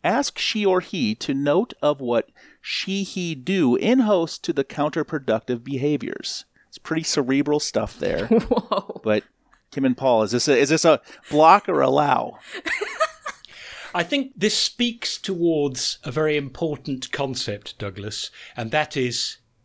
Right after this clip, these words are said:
Speaker 3: if you run a blog, do moderate your comments.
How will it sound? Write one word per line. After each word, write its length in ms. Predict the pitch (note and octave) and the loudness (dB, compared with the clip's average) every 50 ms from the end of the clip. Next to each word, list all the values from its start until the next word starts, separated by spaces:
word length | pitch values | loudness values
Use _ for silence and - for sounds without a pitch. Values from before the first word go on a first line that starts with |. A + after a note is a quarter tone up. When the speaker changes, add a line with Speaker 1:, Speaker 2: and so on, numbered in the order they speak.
| _ _ _ _ _ _ _ - | _ _ _ _ _ _ _ -6
Speaker 3:
if 200 | D#3+ E3+ - - F3+ | -6 -6 -6 -4 -6
you 80 | E3+ | -2
run 180 | C#3+ D3 C#3 C#3 | -2 -2 0 -2
a 60 | A#2+ | -2
blog, 420 | - - A#2 A2+ A2+ A#2+ C#3 - - - - - _ _ _ _ _ - _ - | -4 -2 -2 -2 0 -2 -2 -4 -6 -10 -10 -10 _ _ _ _ _ -20 _ -6
do 220 | G#2 C#3+ D#3 D#3 C#3 | -2 0 0 0 0
moderate 480 | C3+ B2+ B2+ A#2 A#2 A#2 A#2 B2 D3 | 0 -2 0 0 0 0 0 -2 -2
your 160 | C3+ B2+ B2 | -2 -2 -2
comments. 840 | - - - - B2+ A#2+ - B2 - A2+ B2+ C3 D3+ - - - - | 0 0 -2 0 0 0 0 2 0 2 0 0 -2 -2 -4 -4 -6